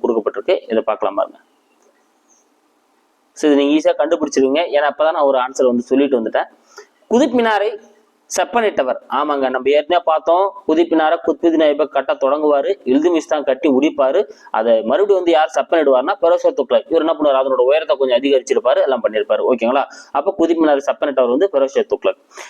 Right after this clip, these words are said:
நீர் மேலாண்மைக்கு முக்கியத்துவம் கொடுத்தார். ஆமாங்க, நீர் மேலாண்மைக்கு முக்கியத்துவம் கொடுத்த முதல் சுல்தான் யாரானா, ஃபெரோஸ் ஷா துக்ளக் தான் வந்து முதல்ல கொடுத்திருப்பாருங்க. ஓகேங்களா? So, திவானி அமீர் கோகியை உருவாக்கினார். தவறுங்க, இப்பதான் நாங்க சொல்லிட்டு வந்தேன். திவானி அமீர் கோகி அப்படின்றது முகமது பின் துக்ளக் உருவாக்கிய ஒரு வேளாண்மை துறை.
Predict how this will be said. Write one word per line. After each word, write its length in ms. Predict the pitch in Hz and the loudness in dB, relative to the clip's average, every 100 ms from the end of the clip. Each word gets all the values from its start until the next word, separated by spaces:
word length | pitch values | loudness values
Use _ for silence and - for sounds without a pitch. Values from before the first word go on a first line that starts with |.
| - | -4
நீர் 320 | 170 247 285 | 0 2 2
மேலாண்மைக்கு 540 | 240 220 202 190 - 359 | 2 0 0 -2 0 -2
முக்கியத்துவம் 480 | 302 185 - 147 | -2 -4 0 0
கொடுத்தார். 320 | 131 120 117 110 | 0 0 0 0
ஆமாங்க, 320 | 127 123 117 | 0 -2 0
நீர் 240 | 139 170 | 0 0
மேலாண்மைக்கு 420 | 156 143 131 123 | 0 0 -2 -6
முக்கியத்துவம் 380 | 120 147 139 131 | -6 -4 -2 -2
கொடுத்த 340 | 123 120 127 - | -2 0 -2 0
முதல் 200 | 127 135 | -2 -2
சுல்தான் 380 | 135 123 135 123 | -2 -2 0 0
யாரானா, 440 | 117 113 117 185 - - | 0 0 -2 -4 -6 -4
ஃபெரோஸ் 280 | 147 170 165 | -2 0 -2
ஷா 60 | |
துக்ளக் 360 | 143 131 123 107 | -2 -4 -6 -2
தான் 120 | 123 | 0
வந்து 180 | 110 131 | 0 -2
முதல்ல 260 | 110 107 | -2 -4
கொடுத்திருப்பாருங்க. 560 | - 101 104 - - - - - - - | -6 -6 -4 -4 -6 -10 -18 -20 -20 -6
ஓகேங்களா? 440 | 110 101 110 107 - - | -4 -2 -2 -2 -6 -20
So, 160 | - 151 | -6 -2
திவானி 440 | 294 339 415 415 | 0 0 0 0
அமீர் 300 | 403 320 415 - | -2 0 0 2
கோகியை 300 | 180 156 160 | -2 0 2
உருவாக்கினார். 720 | 143 139 135 131 117 120 - | 2 2 0 0 -2 -2 0
தவறுங்க, 340 | 120 131 123 110 | 0 0 0 0
இப்பதான் 200 | 123 135 | 0 0
நாங்க 220 | 127 120 | -2 -4
சொல்லிட்டு 320 | 127 131 143 | -2 0 0
வந்தேன். 320 | 127 156 135 | 0 -2 -2
திவானி 420 | 117 135 156 160 156 | 0 0 0 0 0
அமீர் 360 | 127 170 165 | 0 0 0
கோகி 260 | 156 156 147 | 0 0 0
அப்படின்றது 580 | 127 127 127 123 - - | 0 0 0 0 -2 0
முகமது 440 | 131 170 185 175 | 0 2 0 0
பின் 180 | 147 131 | 0 0
துக்ளக் 340 | 135 139 131 | 0 -2 0
உருவாக்கிய 480 | 131 123 123 120 147 | 2 4 2 2 2
ஒரு 120 | 123 | 2
வேளாண்மை 420 | 110 123 127 120 | 2 2 0 -2
துறை. 240 | 110 95 | -2 -4